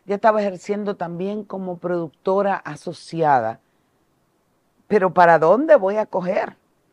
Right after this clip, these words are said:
Si estoy en la mejor plataforma del mundo, siendo muy bien tratada.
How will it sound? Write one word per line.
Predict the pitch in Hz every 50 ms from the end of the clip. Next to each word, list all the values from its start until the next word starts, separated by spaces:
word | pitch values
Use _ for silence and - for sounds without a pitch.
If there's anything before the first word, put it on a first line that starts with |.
| _ _ _ _ _ _ _ _ _ _ _
Si | _ _ - 185 185
estoy | 156 - - 190 190 202 208
en | 208
la | 196 185
mejor | 180 175 170 156 170 190 202 208 202
plataforma | - 190 175 170 - 147 - - 156 147 147 151 151 147 143
del | 135 135 139
mundo, | 151 170 196 208 190 165 143 151 151 - _ _ _ _ _ _ _ _
siendo | _ - 196 190 190 190 196 196 202 196 190 185 175 156 - _ _ _ _ _ _
muy | 170 175 190 208 220 220 214 202
bien | 156 170 170 165 170 165
tratada. | - 156 160 156 - - 151 143 139 139 143 151 143